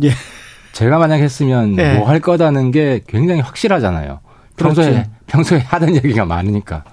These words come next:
Speaker 1: 그리고 사람들도 어느 정도 이제 그, 그 이미지가 있죠.
Speaker 2: 있죠.
Speaker 1: 예,
Speaker 2: 근데 이제
Speaker 1: 예.
Speaker 2: 이현원 위원장은
Speaker 1: 예.
Speaker 2: 정치권과 거리를 둔 분이고
Speaker 1: 예.
Speaker 2: 이분이 정치적 발언을 뭐 거의 한 것도 없고.
Speaker 1: 예.
Speaker 2: 그러니까 잘 모르는 분들은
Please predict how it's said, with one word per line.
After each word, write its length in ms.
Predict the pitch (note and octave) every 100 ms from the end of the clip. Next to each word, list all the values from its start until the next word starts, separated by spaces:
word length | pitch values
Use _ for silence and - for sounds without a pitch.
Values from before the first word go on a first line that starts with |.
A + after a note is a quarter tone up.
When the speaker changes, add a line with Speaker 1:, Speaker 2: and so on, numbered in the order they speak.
| -
Speaker 1:
그리고 140 | F#3+
사람들도 580 | D#3+ A3 A3+ G#3+ G3 D#3+
어느 160 | C#3+ D#3+
정도 240 | D#3+ D3
이제 380 | C3+ B2 B2 A#2+
그, 580 | C3+ B2+ B2 A#2 A2+ G#2 _ _ - C3+ - _ _ - -
그 260 | C#3+ C3
이미지가 460 | C3 D#3+ A3 G3 C#3
있죠. 520 | A#2+ F#3 - D#3 F2+ C3
Speaker 2:
있죠. 320 | B2 - F3
Speaker 1:
예, 40 | F3
Speaker 2:
근데 140 | D#3 C3+ C#3
이제 20 | C3
Speaker 1:
예. 60 |
Speaker 2:
이현원 200 | D#3+ E3+
위원장은 420 | D3 D3 C3+ C3 D#3
Speaker 1:
예. 220 | D3+ A2+ G2 -
Speaker 2:
정치권과 600 | - C#3+ E3 D#3+ D#3 C#3
거리를 360 | A#2+ G#2 B2+ C3+
둔 200 | B2 D#3+
분이고 440 | E3 B2+ E2+ D#3 E3+
Speaker 1:
예. 400 | D#3+ C#3 A2 G2 G2+ _
Speaker 2:
이분이 380 | C3+ C#3 C#3+ C3+
정치적 380 | A#2 B2+ D3+ C#3
발언을 360 | G2 G2 G2+ F2+
뭐 140 | D#2+
거의 180 | - F#2
한 140 | A2
것도 220 | C3+ B2+
없고. 340 | D#2+ - F2 G2+
Speaker 1:
예. 240 | D3+ B2+ G#2
Speaker 2:
그러니까 220 | A2 G#2+
잘 240 | - C#3+ D#3
모르는 420 | G2 A#2+ G3 E3+
분들은 640 | G#2 D#2 D#2+ G#2 E2+ D2